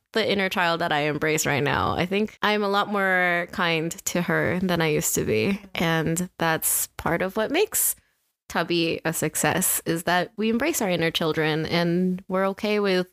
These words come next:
treating them like real human beings <laughs> and understanding that everybody has that piece of joy they need to connect with. And I think that's something I would tell my younger self is like, "Hey, laugh at that dumb joke,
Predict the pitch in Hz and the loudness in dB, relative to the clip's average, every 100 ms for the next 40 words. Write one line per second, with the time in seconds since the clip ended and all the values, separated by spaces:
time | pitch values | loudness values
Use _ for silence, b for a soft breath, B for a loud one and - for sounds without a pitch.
0 | - - 208 196 185 175 175 165 170 165 | -6 -2 0 2 0 0 -2 0 0 0
1 | 165 160 156 147 151 - 175 185 170 - | 0 0 0 0 -2 0 2 2 0 0
2 | 180 175 175 185 180 180 180 - 165 151 | 0 0 -2 -2 0 2 0 0 0 0
3 | 135 107 - 196 220 202 190 180 170 160 | 0 -2 -2 -2 0 0 0 0 -2 -2
4 | 165 147 - - 170 - - 156 175 - | 0 -2 -4 -2 -2 0 0 0 -2 -8
5 | - - - 170 156 156 156 151 143 147 | -14 -14 -6 -2 0 0 0 -2 -2 -2
6 | 160 139 - 143 117 160 - _ _ _ | 0 0 0 0 0 -2 -6 _ _ _
7 | _ _ _ 175 185 196 202 196 - _ | _ _ _ -4 0 0 0 -2 -10 _
8 | _ _ _ _ - 220 254 240 254 - | _ _ _ _ -4 -2 -2 -2 -2 -2
9 | 262 269 269 269 269 262 262 254 254 254 | -2 0 0 2 0 0 -2 0 0 0
10 | 254 254 269 269 220 196 208 202 - 277 | 0 -2 0 0 0 -2 0 -2 -2 -2
11 | 269 214 - _ _ _ _ _ _ _ | 0 0 -4 _ _ _ _ _ _ _
12 | _ _ - 220 285 285 339 320 302 233 | _ _ -4 2 2 2 -2 0 0 0
13 | 277 294 277 254 277 262 - | -2 0 0 0 0 -4 -12